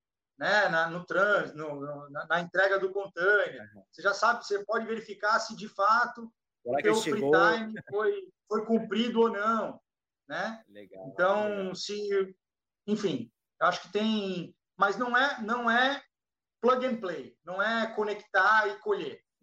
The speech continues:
Speaker 1: é entender. A, a, a, o benefício vai vir rápido pra quem tem inteligência do próprio negócio. Quem
Speaker 2: Com certeza.
Speaker 1: ainda tem as coisas muito, muito soltas, muito, e acontece, gente, a gente sabe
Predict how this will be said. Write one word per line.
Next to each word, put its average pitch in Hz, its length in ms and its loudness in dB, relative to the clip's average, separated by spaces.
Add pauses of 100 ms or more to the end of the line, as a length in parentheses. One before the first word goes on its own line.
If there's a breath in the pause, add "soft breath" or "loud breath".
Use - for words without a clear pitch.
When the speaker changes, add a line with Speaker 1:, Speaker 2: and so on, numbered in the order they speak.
(420)
Speaker 1:
é 175 100 -2
entender. 180 680 -2
A, 135 60 2
a, 156 500 0
a, - 140 -8 (140)
o 143 80 -16
benefício 202 600 -2
vai 196 220 4
vir 226 420 -8 (300)
rápido 269 640 -2 (640)
pra 220 160 2
quem 233 320 -6
tem 226 220 -4
inteligência 226 680 -4
do 233 160 -8
próprio 220 300 -2
negócio. 165 520 -6 (760)
Quem 220 160 2
Speaker 2:
Com 226 60 6
certeza. 214 200 2
Speaker 1:
ainda 208 360 4
tem 202 180 -8
as 190 160 -6
coisas 185 680 -8
muito, 202 880 0 (320)
muito 196 260 -10
soltas, 196 800 2
muito, 208 220 -16
e 277 60 -12
acontece, 220 640 -6
gente, 135 340 -16
a 127 60 -16
gente 160 200 -20
sabe 180 280 -6